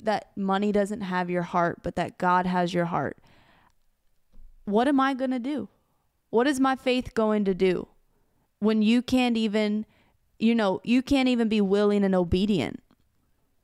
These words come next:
And you want me to come in agreement that you're, you'll get a brand new car, or that, you know, a large lump sum of money is gonna come in to pay off your debt, when it's like, these are just basic things that he says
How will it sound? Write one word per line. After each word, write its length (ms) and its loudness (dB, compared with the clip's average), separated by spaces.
And 140 2
you 80 4
want 160 2
me 80 4
to 100 2
come 220 0
in 60 2
agreement 460 0
that 260 -2
you're, 440 2
you'll 200 2
get 260 0
a 80 0
brand 220 -2
new 80 -2
car, 320 -2
or 260 2
that, 360 0
you 160 -2
know, 280 -2
a 60 2
large 360 2
lump 260 0
sum 360 -2
of 100 0
money 280 2
is 100 0
gonna 240 0
come 260 -2
in 200 0
to 60 -2
pay 200 -4
off 180 -2
your 80 -2
debt, 400 -4
when 140 0
it's 140 -2
like, 160 0
these 160 2
are 100 2
just 240 -2
basic 420 0
things 280 -2
that 120 0
he 140 -2
says 560 -2